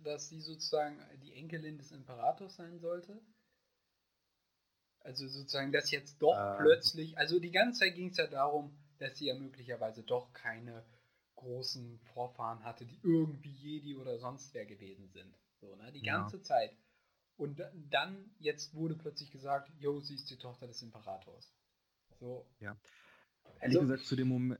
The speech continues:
Speaker 2: zu dem <laughs> Moment, wo das im Film vorkam, war es mir mittel-, war es mir ehrlich gesagt schon egal.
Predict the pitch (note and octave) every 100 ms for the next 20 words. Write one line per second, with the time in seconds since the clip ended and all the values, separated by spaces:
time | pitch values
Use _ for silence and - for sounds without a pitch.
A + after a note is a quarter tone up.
0 | _ - C3+ C3+ B2+ D3 C#3 B2+ C3+ B2
1 | B2 B2 B2 A2 B2+ B2 B2 A#2 A2 -
2 | A2 G#2+ G2 A2+ G#2+ G#2 - G#2+ G#2 -
3 | G#2 G#2+ A2 G2+ G#2 - - G#2 G2+ G2+
4 | F2+ F2 F#2+